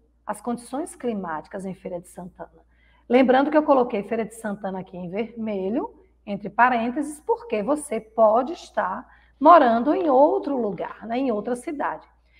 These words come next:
Então, você substitui o termo Feira de Santana pelo nome do lugar ou da cidade onde você mora. And number two, what is the temperature today? Então, como está a temperatura hoje?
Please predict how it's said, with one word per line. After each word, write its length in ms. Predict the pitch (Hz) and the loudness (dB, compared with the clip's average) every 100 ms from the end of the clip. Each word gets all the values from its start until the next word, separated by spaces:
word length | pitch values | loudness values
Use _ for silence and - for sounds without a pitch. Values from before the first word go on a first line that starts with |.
| _ | _
Então, 140 | - 220 | -4 0
você 300 | 247 247 294 | 0 2 0
substitui 640 | 320 415 403 403 - 247 | 0 -4 -4 -6 0 2
o 100 | 240 | 2
termo 300 | 233 196 202 | 2 -4 -4
Feira 280 | 202 208 208 | -6 -6 -6
de 80 | 208 | -6
Santana 560 | 302 302 240 226 285 403 _ _ _ _ | -6 -4 -4 -4 -6 -8 _ _ _ _
pelo 300 | 277 339 359 | 2 4 0
nome 240 | 240 240 | -2 -2
do 100 | 247 | -2
lugar 560 | 254 247 226 196 226 - | -2 0 -2 -2 -8 -8
ou 100 | 262 | -4
da 140 | 220 | -2
cidade 580 | 208 247 202 190 196 240 - | -4 -6 -6 -6 -8 -10 -10
onde 220 | 220 208 | -10 -8
você 300 | 208 214 - | -8 -8 -8
mora. 260 | 339 226 - _ _ _ _ _ _ _ _ _ | -6 -8 -10 _ _ _ _ _ _ _ _ _
And 140 | 539 | -2
number 340 | 403 262 240 240 | 0 2 0 -2
two, 480 | - 247 196 262 480 _ _ _ _ _ _ _ _ _ | -4 -2 -2 -4 -10 _ _ _ _ _ _ _ _ _
what 300 | 427 508 480 | 2 2 4
is 260 | 247 220 214 | 2 0 -4
the 140 | 220 208 - _ | -6 -6 -16 _
temperature 640 | 208 196 294 320 302 403 480 494 - - | -6 -2 -2 -2 -2 -4 -4 -6 -14 -10
today? 560 | 220 180 185 175 330 _ _ _ _ _ _ _ _ _ | -8 -6 -6 -8 -12 _ _ _ _ _ _ _ _ _
Então, 380 | 240 247 285 - | -10 -2 -4 -2
como 300 | - 494 480 | -2 0 -2
está 600 | - - 214 196 190 - | -4 -4 -2 -2 -6 -4
a 120 | 214 | -4
temperatura 680 | 214 202 196 190 185 180 175 | -4 -6 -8 -8 -10 -12 -8
hoje? 400 | 156 156 - - | -8 -10 -18 -20